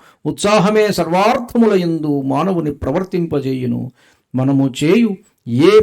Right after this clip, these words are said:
పని అయినను ఉత్సాహమే ఫలవంతముగా చేయును. కావున ఉత్సాహముగా మరల ప్రయత్నించదను అని హనుమస్వామి మరల మరల సీతమ్మ కోసం లంక అంతా జల్లెడ పడుతున్నాడు.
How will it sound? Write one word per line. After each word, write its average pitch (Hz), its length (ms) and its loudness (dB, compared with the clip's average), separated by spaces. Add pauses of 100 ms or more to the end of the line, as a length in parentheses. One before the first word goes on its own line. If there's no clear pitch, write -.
పని 214 200 4
అయినను 175 480 0
ఉత్సాహమే 180 880 0
ఫలవంతముగా 160 960 -2
చేయును. 127 320 -4
కావున 196 420 0 (400)
ఉత్సాహముగా 175 960 2
మరల 156 360 2
ప్రయత్నించదను 143 1600 -2 (480)
అని 185 440 0 (480)
హనుమస్వామి 156 720 -2
మరల 143 520 0
మరల 170 400 0
సీతమ్మ 139 580 -4
కోసం 156 600 -6 (420)
లంక 160 340 -6
అంతా 127 1500 -8
జల్లెడ 120 300 -8
పడుతున్నాడు. - 840 -12